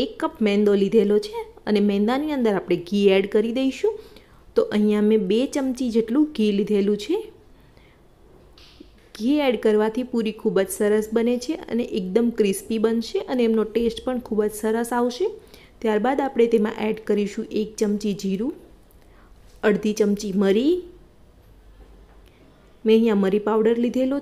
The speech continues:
છે, બે ચમચી તલ અને મીઠું સ્વાદ અનુસાર. હવે આ બધી જ વસ્તુને સૌથી પહેલાં આપણે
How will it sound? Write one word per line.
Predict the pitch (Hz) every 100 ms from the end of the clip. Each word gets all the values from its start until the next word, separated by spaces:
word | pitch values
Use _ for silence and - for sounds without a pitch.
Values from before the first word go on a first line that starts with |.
| -
છે, | 415 440 - - 196
બે | 214 208
ચમચી | 202 202 202 202 -
તલ | 208 247 359 - - - - - - - - - - - - - _ - - _ - -
અને | 226 247 277
મીઠું | 294 294 - 233 415 - - -
સ્વાદ | - 220 202 185
અનુસાર. | 185 175 190 196 - - - - - - - - - - - - _ - _ _ _ - - _ - 220
હવે | 254 311
આ | 311
બધી | 247 185 262 294
જ |
વસ્તુને | 277 247 - 220 214
સૌથી | 220 220 220 311
પહેલાં | 254 220 202
આપણે | 196 233